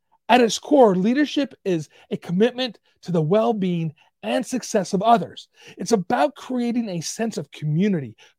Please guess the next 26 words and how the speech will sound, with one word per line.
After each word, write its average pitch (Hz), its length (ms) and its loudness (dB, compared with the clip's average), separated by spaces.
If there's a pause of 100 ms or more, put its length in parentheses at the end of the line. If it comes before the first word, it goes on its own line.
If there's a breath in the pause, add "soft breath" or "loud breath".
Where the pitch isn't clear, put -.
fostering 208 680 2
an 147 120 -6
environment 180 640 0 (260 soft breath)
of 160 140 -2
mutual 208 380 2
respect 165 580 -2 (200 soft breath)
and 175 120 -8
cooperation, 165 800 -2
and 165 160 -8
ensuring 180 540 -2
that 139 160 -6 (100)
every 180 420 8
team 220 320 -4
member 139 300 -2 (200 soft breath)
feels 165 260 -2
valued 180 580 2 (240)
and 151 160 -8
supported. 139 560 -6 (1300 soft breath)
As 226 180 6
we 240 140 6
near 262 260 2
the 269 220 0
end 190 220 2
of 151 120 -2
this 143 220 -6
exploration, 143 800 -6